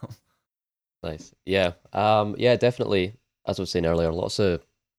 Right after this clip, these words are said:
lots of takeaways, lots of things to kinda learn from. Um, but yeah, a-, as you said, I was, I was going through the motions for sure, um, for a good number of hours, and I was just like, ah, just, like, I felt like I was just, like,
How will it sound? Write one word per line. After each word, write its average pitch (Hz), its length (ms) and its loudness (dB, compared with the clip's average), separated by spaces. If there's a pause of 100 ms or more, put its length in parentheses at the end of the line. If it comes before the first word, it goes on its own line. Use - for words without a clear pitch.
(200)
lots 92 180 -4
of 101 60 -6
takeaways, 85 640 -6
lots 92 180 -8
of 87 140 -6
things 87 200 -8
to - 80 -14
kinda 80 260 -10
learn 82 120 -10
from. - 240 -8 (180)
Um, 78 480 -8 (1000)
but 104 80 4
yeah, 92 200 4
a-, 95 140 2
as 95 120 0
you 92 80 -8
said, 87 260 -2
I 87 60 -2
was, 85 180 -6
I - 80 -4
was 87 160 -4
going 90 160 -4
through 87 140 -6
the 82 80 -4
motions 82 340 -4
for 85 120 -6
sure, 80 320 -4 (280)
um, 78 300 -4
for 82 160 -6
a 80 60 -2
good 80 180 -4
number 80 180 -6
of 78 60 0
hours, 78 340 -4
and 80 100 -8
I - 20 -6
was 73 100 -8
just - 220 -14
like, - 320 -12
ah, 113 360 -4
just, 98 220 -8
like, 98 180 0
I 98 40 -2
felt 90 180 -4
like 87 140 -6
I 90 40 -4
was 85 100 -6
just, - 200 -10
like, - 320 -10